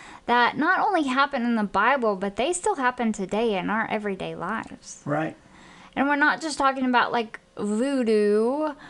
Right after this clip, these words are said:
Speaker 1: but we're also talking about blessings that you would say to someone. So we're talking about blessings and curses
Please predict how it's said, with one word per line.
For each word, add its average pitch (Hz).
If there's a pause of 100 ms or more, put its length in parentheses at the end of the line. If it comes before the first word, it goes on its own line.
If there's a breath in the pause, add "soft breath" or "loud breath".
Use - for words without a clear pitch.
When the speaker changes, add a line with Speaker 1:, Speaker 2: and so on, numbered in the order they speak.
Speaker 1:
but 302
we're 294
also 320
talking 247
about 196 (760 loud breath)
blessings 240
that -
you 196 (400 soft breath)
would 202
say 226
to 214
someone. 139 (960 loud breath)
So 254
we're 277
talking 311
about 254
blessings 294
and 254
curses 254